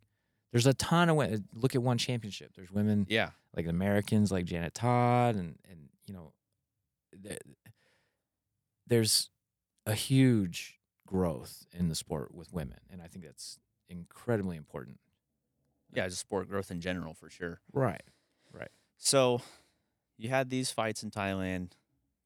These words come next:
Speaker 2: kinda got caught up in the party scene, did a little small stint in Thai jail, and then what, what was your moment where you're like, "I can't do this anymore"?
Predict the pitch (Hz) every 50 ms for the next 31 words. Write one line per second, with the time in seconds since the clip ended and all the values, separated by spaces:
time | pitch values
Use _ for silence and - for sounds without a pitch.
0 | _ _ - 107 104 98 98 92 - - 104 95 92 92 90 - 87 85 85 -
1 | - 113 110 107 104 - - 107 104 101 95 95 90 120 135 131 113 113 107 -
2 | - 107 101 104 104 - - - 98 95 92 - 90 87 - 95 90 87 85 -
3 | 90 90 90 90 90 90 85 - - 95 95 98 101 98 95 92 90 _ _ _
4 | _ _ _ _ _ _ 101 107 - - - - 107 107 113 127 135 139 135 127
5 | 123 117 113 110 110 107 101 95 92 - _ _ _ _ _ _ _ _ _ _
6 | _ _ _ _ _ _ _ _ _ _ _ _ _ _ _ _ _ _ _ -
7 | 104 107 107 107 101 101 - - 95 95 90 90 85 85 - - - 85 - -
8 | 73 60 - 73 65 65 - - 62 67 69 65 62 85 -